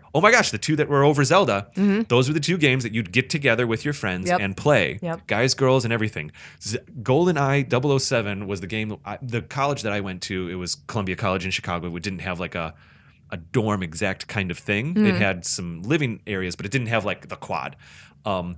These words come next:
Speaker 1: but I would go to other, I'd go to, like, U W M here in Milwaukee,
Speaker 2: Mm-hmm.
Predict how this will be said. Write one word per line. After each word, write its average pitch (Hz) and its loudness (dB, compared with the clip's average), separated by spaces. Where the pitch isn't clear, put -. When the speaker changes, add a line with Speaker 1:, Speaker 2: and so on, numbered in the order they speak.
Speaker 1:
but 104 0
I 98 0
would 156 4
go 120 2
to 90 0
other, 160 4
I'd 92 -2
go 107 -2
to, 95 0
like, 92 -6
U 90 -4
W 113 -2
M 139 -4
here 98 -2
in 101 -2
Milwaukee, 135 0
Speaker 2:
Mm-hmm. 214 -2